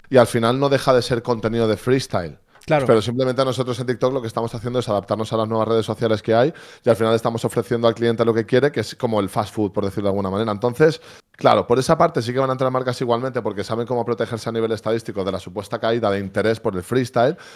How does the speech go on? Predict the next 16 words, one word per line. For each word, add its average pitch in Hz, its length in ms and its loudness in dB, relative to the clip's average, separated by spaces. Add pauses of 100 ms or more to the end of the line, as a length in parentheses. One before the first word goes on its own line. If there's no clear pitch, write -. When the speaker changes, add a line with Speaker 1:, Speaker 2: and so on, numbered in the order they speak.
(120)
Speaker 1:
que 113 440 4
lo 110 120 0
que 113 80 -2
sí 113 140 -6
que 120 60 0
es 110 160 -4
inevitable 113 640 2
de 110 180 2
ver 113 160 4
es 101 120 -4
que 117 100 -2
con 110 160 -2
el 104 80 -4
tema 110 180 0
del 110 120 2
ticketing, 131 500 -2